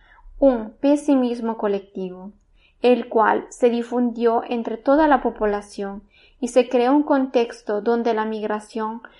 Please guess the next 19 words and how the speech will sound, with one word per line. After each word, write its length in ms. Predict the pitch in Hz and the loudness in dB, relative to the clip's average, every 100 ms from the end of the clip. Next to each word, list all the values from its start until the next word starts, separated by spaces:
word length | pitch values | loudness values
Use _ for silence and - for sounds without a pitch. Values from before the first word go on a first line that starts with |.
| _ _ | _ _
fue 280 | - 269 | 4 4
vista 500 | 240 220 - - 220 | 4 -4 -10 -6 -6
como 260 | 220 233 233 | -4 -2 0
la 140 | 233 | 2
única 400 | 247 285 302 320 | 4 4 4 2
posibilidad 920 | 311 240 240 226 214 214 214 208 196 - - | 0 -2 -6 -10 -8 -8 -6 -6 -8 -12 -4
concreta 800 | 262 254 254 233 220 226 247 254 - - - | -2 -2 -2 -2 -2 -2 -4 -6 -18 -20 -2
para 220 | 262 262 | 2 4
mejorar 640 | 262 254 - 262 233 214 226 | 2 0 0 0 0 -2 -6
su 200 | - 240 | -10 -6
propia 320 | 233 226 226 | -4 -4 -4
condición 500 | 226 214 208 - 208 | -4 -10 -10 -12 -12
económica. 840 | 202 202 196 196 196 196 208 208 - _ _ _ | -12 -12 -12 -12 -14 -16 -16 -16 -18 _ _ _
Este 280 | 233 262 294 | -2 0 -2
tipo 420 | 285 269 254 294 | 0 -2 2 2
de 140 | 269 240 | 4 0
migración 800 | 226 220 208 - 254 226 220 - - - - | -4 -6 -8 -6 -2 -2 -4 -10 -20 -20 -8
viene 280 | 247 269 294 | 0 2 2
clasificada 1000 | 302 294 254 240 240 - 208 202 208 | 2 0 -2 -6 -6 -4 -4 -2 -6